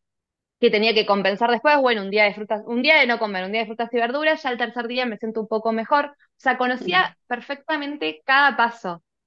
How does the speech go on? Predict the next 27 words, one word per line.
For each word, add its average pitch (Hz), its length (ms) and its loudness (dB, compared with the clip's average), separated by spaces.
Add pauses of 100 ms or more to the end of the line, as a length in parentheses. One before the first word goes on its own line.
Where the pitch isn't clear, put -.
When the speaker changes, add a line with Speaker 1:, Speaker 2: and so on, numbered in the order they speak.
Speaker 1:
Entonces, - 480 -12 (560)
venía 285 540 0 (380)
todo 302 120 4
el 311 80 -4
tiempo 302 280 -4
repitiendo 233 500 -4
y 277 40 0
repitiendo 220 460 -4
y - 20 -6
repitiendo. 208 680 -2
Y 208 260 -8
una 285 240 2
dieta 294 280 2
más 311 340 2
era 254 200 -2
como 220 200 0
más 285 160 2
de 285 80 0
lo 220 100 0
mismo. 196 460 -4 (260)
Otro 240 260 -2
nombre, 349 420 -2
pero 202 180 -2
lo 185 120 -6
mismo. 180 460 -12 (400)
Speaker 2:
Ujú. 196 380 -10 (640)
Speaker 1:
Entonces, 311 840 -2